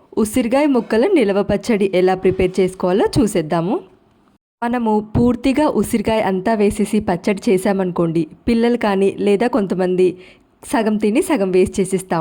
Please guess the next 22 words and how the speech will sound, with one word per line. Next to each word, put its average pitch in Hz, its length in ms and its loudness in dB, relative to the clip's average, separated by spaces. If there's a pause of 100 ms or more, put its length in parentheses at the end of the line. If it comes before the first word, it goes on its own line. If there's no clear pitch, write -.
ఉంటారు. 147 320 -6 (720)
అందుకనే 233 440 0 (180)
ఇలా 214 220 2
ముక్కల 220 240 0 (100)
పచ్చడి 202 400 0 (260)
నేను 254 240 0
చూపించిన 247 560 -2
ఈ - 20 0 (120)
కొలతల్లో 196 480 0
చేసుకుంటే 185 460 0 (200)
చాలా 202 360 0
రోజులు 196 400 0
నిల్వ 185 360 0
కూడా 214 200 2 (100)
ఉంటుంది, 220 300 0 (140)
అదేవిధంగా 185 540 2 (100)
చాలా 175 300 0
చాలా 190 200 -2 (120)
టేస్టీగా 185 480 0 (100)
కూడా 208 180 0 (100)
ఉంటుంది. 151 320 -8 (420)
ఇంక 262 120 -2